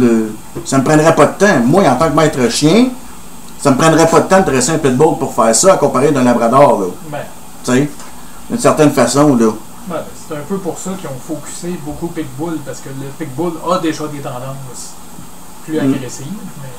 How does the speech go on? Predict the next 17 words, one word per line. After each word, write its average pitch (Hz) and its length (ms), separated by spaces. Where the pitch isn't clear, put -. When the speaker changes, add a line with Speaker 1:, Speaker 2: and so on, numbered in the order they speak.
Speaker 2:
c'est, 147 180
c'est 143 200
clair 165 240
que - 60
c'est 151 200
pas 165 120
le, 135 920
la 156 120
seule 143 360
race 160 160
de 139 80
chien 151 260
qui - 80
peut - 20
poser 139 260
un 131 200
problème. 120 280